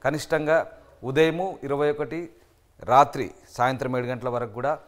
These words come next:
ఇరవై ఒకటి నుంచి ఇరవై మూడు మధ్యలో ఉష్ణోగ్రతలు నమోదవుతున్న పరిస్థితి. ఇక పగటిపూట దాదాపుగా, ఆ, గరిష్టంగా ఇరవై ఏడు నుంచి ఇరవై తొమ్మిది డిగ్రీల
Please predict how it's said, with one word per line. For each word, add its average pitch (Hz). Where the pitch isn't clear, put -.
ఇరవై 131
ఒకటి 123
నుంచి 131
ఇరవై 120
మూడు 120
మధ్యలో 117
ఉష్ణోగ్రతలు 117
నమోదవుతున్న 113
పరిస్థితి. 117
ఇక 117
పగటిపూట 147
దాదాపుగా, 131
ఆ, 123
గరిష్టంగా 156
ఇరవై 147
ఏడు 151
నుంచి 151
ఇరవై 131
తొమ్మిది 127
డిగ్రీల 120